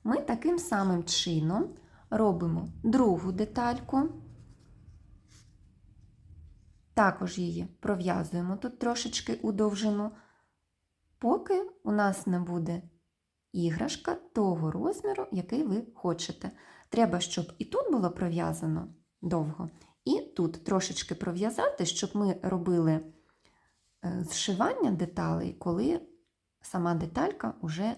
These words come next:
рівно в'яжеться. У кінці в'язання другої детальки ми протягуємо нитку, щоб у нас залишився довгий кінець, яким ми будемо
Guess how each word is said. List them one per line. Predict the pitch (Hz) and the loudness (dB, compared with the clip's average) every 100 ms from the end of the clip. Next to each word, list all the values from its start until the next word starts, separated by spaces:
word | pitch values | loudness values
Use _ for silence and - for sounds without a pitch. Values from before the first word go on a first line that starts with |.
| - | -6
рівно | 170 170 165 165 160 | -4 -2 -2 -2 -4
в'яжеться. | 175 165 170 - - - - _ _ _ _ _ _ _ _ _ _ _ - - _ _ _ _ _ _ _ _ _ _ _ _ _ _ _ _ _ _ _ _ _ _ _ - | -4 -6 -8 -12 -14 -16 -16 _ _ _ _ _ _ _ _ _ _ _ -20 -20 _ _ _ _ _ _ _ _ _ _ _ _ _ _ _ _ _ _ _ _ _ _ _ -2
У | 277 | -2
кінці | - 254 - - 185 196 | 0 -4 -2 -4 0 0
в'язання | 233 202 202 277 370 247 | 0 -2 0 0 2 2
другої | 190 175 156 175 180 | 0 -2 -2 -2 -6
детальки | - - 214 226 226 - | -8 -6 -2 -2 -4 -4
ми | 214 214 - - | 0 0 -2 -6
протягуємо | - 233 269 220 190 185 175 170 180 | -2 -2 0 -2 -2 -2 -4 -2 -2
нитку, | 202 170 165 - - 311 - - - _ - _ _ _ _ _ _ _ _ _ _ _ _ _ _ _ _ _ _ _ | -2 -2 -4 -8 -4 -4 -4 -8 -16 _ -20 _ _ _ _ _ _ _ _ _ _ _ _ _ _ _ _ _ _ _
щоб | - - 190 202 | -14 -8 -6 -2
у | |
нас | 196 185 160 | 0 2 2
залишився | 180 185 185 - 170 - - | 2 -2 -2 -6 -6 -8 -6
довгий | 170 208 185 165 170 170 | -4 0 0 -2 -4 -8
кінець, | - 170 165 165 185 - - - | -6 -2 0 0 0 -4 -8 -10
яким | 185 180 196 175 | -6 -4 0 0
ми | 160 | 0
будемо | 151 190 - 381 403 | -2 -4 -2 -2 -2